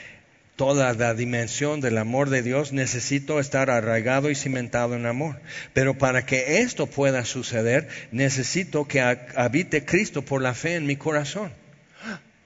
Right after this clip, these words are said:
Oh. Entonces puedes decir como la niña que está diciendo, "Pues mi muñeca está más bonita que tu muñeca, mis zapatos no están tan rayados como tus zapatos", y la otra niña dice,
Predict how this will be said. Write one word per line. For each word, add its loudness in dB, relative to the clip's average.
Oh. -8
Entonces -2
puedes 2
decir -2
como 0
la 4
niña 0
que 0
está 2
diciendo, 0
"Pues -4
mi -2
muñeca 0
está -2
más -4
bonita -4
que -6
tu -8
muñeca, -4
mis -2
zapatos -2
no -6
están -6
tan -2
rayados -2
como -8
tus -12
zapatos", -6
y -4
la 0
otra -4
niña -6
dice, -10